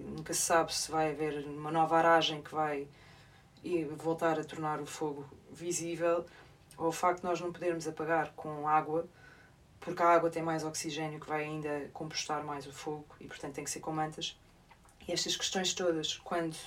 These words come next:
quando volta este incêndio, que desta vez nós não estávamos lá e que arrasou completamente o terreno todo e dizimou,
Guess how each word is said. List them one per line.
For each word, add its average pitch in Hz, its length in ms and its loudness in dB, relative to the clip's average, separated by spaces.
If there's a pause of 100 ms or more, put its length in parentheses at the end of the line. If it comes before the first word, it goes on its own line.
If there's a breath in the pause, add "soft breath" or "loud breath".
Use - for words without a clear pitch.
(580 loud breath)
quando 175 180 -4
volta 180 280 6
este 170 160 2
incêndio, 160 260 0
que - 60 -10
desta 160 240 4
vez 160 120 6
nós 160 200 4
não 147 80 -4
estávamos 147 340 -2
lá 143 260 -4
e 143 140 -8
que 147 380 -6
arrasou 156 340 0
completamente 156 560 -4
o - 40 -14
terreno 156 260 -6
todo 160 260 -2
e 151 60 -8
dizimou, 147 560 -6